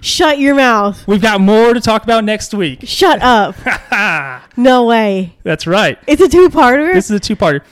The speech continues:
Speaker 2: Let me tell you something, Kaylin.
Speaker 1: It kinda had to be, huh?
Speaker 2: Yes.
Speaker 1: <laughs>
Speaker 2: The longest I've ever written was, uh, about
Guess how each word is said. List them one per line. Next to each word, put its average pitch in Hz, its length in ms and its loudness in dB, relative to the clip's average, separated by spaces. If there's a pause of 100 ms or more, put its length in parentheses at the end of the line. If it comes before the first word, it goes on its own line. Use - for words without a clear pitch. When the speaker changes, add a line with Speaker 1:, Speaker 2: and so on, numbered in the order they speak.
(200)
Speaker 2:
Let 339 80 -10
me 349 60 -4
tell 233 120 -2
you 180 60 0
something, 135 260 -8
Kaylin. 131 360 -14
Speaker 1:
It 220 160 -8
kinda 196 180 -4
had 180 220 -8
to 180 60 -8
be, 175 160 -10
huh? 180 260 -8
Speaker 2:
Yes. 156 520 -4 (160)
Speaker 1:
<laughs> 392 140 -4
Speaker 2:
The 196 240 -2
longest 208 500 -4
I've 175 140 -2
ever 180 220 -4
written 135 360 -10 (600)
was, 147 260 -4
uh, 135 340 -6 (420)
about 160 360 -8